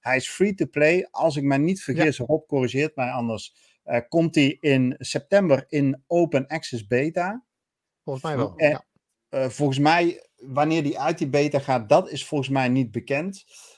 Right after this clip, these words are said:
Speaker 1: Ehm, eh, mocht je het, eh, z-,
Speaker 2: Voor,
Speaker 1: nou,
Speaker 2: eh,
Speaker 1: mocht je er wat meer over
Speaker 2: even
Speaker 1: willen
Speaker 2: voor de volledigheid, eh, voor game, volgens mij voor Ultimate Game Pass en Game Pass houders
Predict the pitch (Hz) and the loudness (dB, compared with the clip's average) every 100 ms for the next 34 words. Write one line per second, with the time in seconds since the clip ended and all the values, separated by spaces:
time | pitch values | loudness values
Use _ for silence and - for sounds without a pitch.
0 | _ - 135 131 127 127 123 120 120 120 | _ -8 -4 0 0 0 0 -4 -4 -8
1 | - 139 135 135 160 160 139 - 135 143 | -10 -12 -4 -2 0 0 0 -6 -12 -8
2 | 143 117 - 139 147 135 131 147 151 139 | -8 -8 -6 0 4 6 4 0 -2 2
3 | 135 139 160 156 139 147 151 135 _ _ | 4 4 4 4 2 -2 -2 -6 _ _
4 | _ _ - 156 147 165 185 170 196 - | _ _ -6 -4 -4 -2 -2 0 -4 -4
5 | - 160 151 156 175 175 - - 147 - | -6 -6 -4 -6 -6 -6 -10 -10 -10 -8
6 | 175 185 - 160 - 147 151 135 156 160 | -6 -6 -6 -8 -6 -8 -8 -8 -8 -6
7 | 170 156 139 139 156 165 - 139 139 143 | -8 -8 -4 -4 -2 -4 -6 -4 -4 -4
8 | 143 | -10